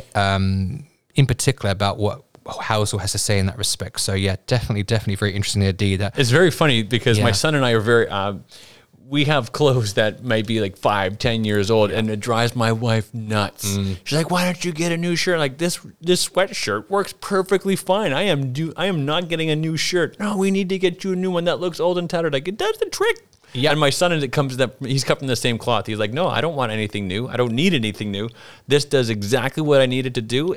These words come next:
Speaker 2: and I'm okay with this."
Speaker 1: I like it. I'm, I'm similar. If the clothes are functional, if it fits me well, you know, I, I'm quite similar as well. If the clothes are working fine for me, then no need to throw it out. Perfectly fine for me.
Speaker 2: I'm, I'm,
Speaker 1: Absolutely.
Speaker 2: I'm wearing those clothes until the moths are flying out of it.
Speaker 1: Absolutely, Jay.
Speaker 2: <laughs>
Speaker 1: Absolutely.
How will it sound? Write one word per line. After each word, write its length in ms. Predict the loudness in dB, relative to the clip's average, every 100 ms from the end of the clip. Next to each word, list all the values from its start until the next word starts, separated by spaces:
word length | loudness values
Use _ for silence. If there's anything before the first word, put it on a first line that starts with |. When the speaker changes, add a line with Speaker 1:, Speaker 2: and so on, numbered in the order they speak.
| -4
Speaker 2:
and 440 | -2 -2 -2 -4 -6
I'm 200 | -4 -2
okay 240 | -2 0
with 180 | 0 -2
this." 380 | -4 -10 -12 -8 -2
Speaker 1:
I 80 |
like 320 | 0 0 -2 -2
it. 40 |
I'm, 240 | 0 0 -2 0
I'm 160 | 0
similar. 380 | 2 0 2 2
If 100 | 2
the 120 | 0
clothes 340 | 0 0 0 2
are 60 |
functional, 500 | 0 2 0 2 2
if 60 | 2
it 120 | -2
fits 320 | -2 -2 0
me 120 | 2 4
well, 340 | 6 6 4
you 80 | 2
know, 240 | 4 4 2 -12 -20 -18 -20 -20 _
I, 120 | -10 -2
I'm 180 | -2 -2
quite 260 | -4 -4
similar 240 | -2 0 0
as 100 | 2
well. 180 | 2
If 200 | 2 -2
the 80 | -6
clothes 340 | -4 0 0 0
are 60 |
working 380 | 2 2 2 0
fine 320 | 2 2 2
for 100 | 2
me, 80 | 2
then 320 | 2 2 0 2
no 140 | 4
need 180 | 4 2
to 80 | 2
throw 160 | 2
it 40 | 4
out. 380 | 4 2 0
Perfectly 320 | 0 0 -2 -4
fine 260 | 0 0
for 140 | 0 -2
me. 200 | -4 0
Speaker 2:
I'm, 160 | 0 2
I'm, 0 |
Speaker 1:
Absolutely. 440 | 2 2 0 0
Speaker 2:
I'm 160 | 0 4
wearing 240 | 4 6
those 180 | 6 4
clothes 280 | 4 4 6
until 260 | 4 2 2
the 80 |
moths 340 | 2 2 2 2
are 160 | 2
flying 360 | 4 2 2 4
out 120 | 2
of 140 | 2 2
it. 180 | -2 0
Speaker 1:
Absolutely, 600 | -2 0 2 2 2 2
Jay. 180 | 2 2
Speaker 2:
<laughs> 20 |
Speaker 1:
Absolutely. 960 | 2 0 0 0 2 2 2 -2 -4